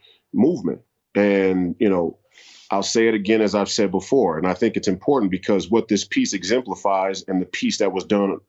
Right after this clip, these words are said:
earlier in the week on me in the Washington Post is a, is a strategy that they have in mind, and they believe it works, and it has proven to work, that if we say something enough times,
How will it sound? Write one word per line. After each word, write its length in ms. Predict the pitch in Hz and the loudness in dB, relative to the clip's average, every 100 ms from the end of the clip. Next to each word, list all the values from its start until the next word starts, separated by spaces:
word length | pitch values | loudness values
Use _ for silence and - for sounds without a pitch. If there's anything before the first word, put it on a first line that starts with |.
| - | 0
earlier 300 | 113 107 101 | 2 2 2
in 80 | 92 | 0
the 40 | |
week 380 | 87 120 107 - - - - - - | 0 0 0 -6 -20 -20 -20 -10 -2
on 260 | 98 95 | 0 2
me 180 | 120 131 | 2 2
in 60 | 95 | 2
the 80 | |
Washington 520 | 92 104 101 - 95 87 | 2 0 0 -2 -4 -2
Post 360 | 147 135 98 | 0 0 0
is 160 | 92 92 | -2 0
a, 160 | 85 - _ - | -2 -4 _ -2
is 180 | 92 | 0
a 140 | 85 80 | 0 -2
strategy 640 | - - 135 156 92 85 | -2 0 0 0 -4 -4
that 200 | 82 90 | -2 0
they 160 | 107 110 | 2 0
have 340 | 104 107 95 | 0 0 -2
in 120 | 90 90 | -2 0
mind, 380 | 123 135 80 | 0 0 -2
and 100 | 85 | 0
they 120 | 131 95 | 0 0
believe 320 | 92 107 98 | 0 0 0
it 80 | 87 | 0
works, 340 | 113 131 - | 0 0 0
and 80 | 98 | 0
it 80 | 98 | 2
has 180 | 95 - - | -2 -8 0
proven 360 | 175 165 101 | 2 4 0
to 100 | 95 | -2
work, 320 | 104 180 - _ - - - | 0 0 -2 _ -20 -20 -2
that 140 | 107 | 2
if 120 | 104 95 | 2 2
we 140 | 156 | 0
say 240 | - 160 | 2 0
something 400 | 175 127 117 107 | 2 0 0 0
enough 240 | 107 117 117 | 0 0 -2
times, 540 | 143 156 123 107 - | -2 0 0 -2 -6